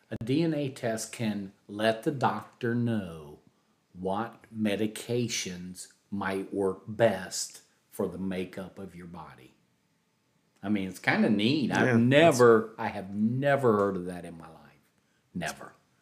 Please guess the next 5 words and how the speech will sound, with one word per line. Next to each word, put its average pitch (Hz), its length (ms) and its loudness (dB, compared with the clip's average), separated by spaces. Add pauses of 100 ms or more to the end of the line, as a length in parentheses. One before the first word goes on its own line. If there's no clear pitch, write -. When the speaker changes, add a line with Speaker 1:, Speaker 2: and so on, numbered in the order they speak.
(140)
Speaker 2:
It's - 100 -16
interesting. 131 560 -6
Speaker 1:
Um, 82 440 -14 (260)
so, 82 440 -10 (840)
um, 85 480 -14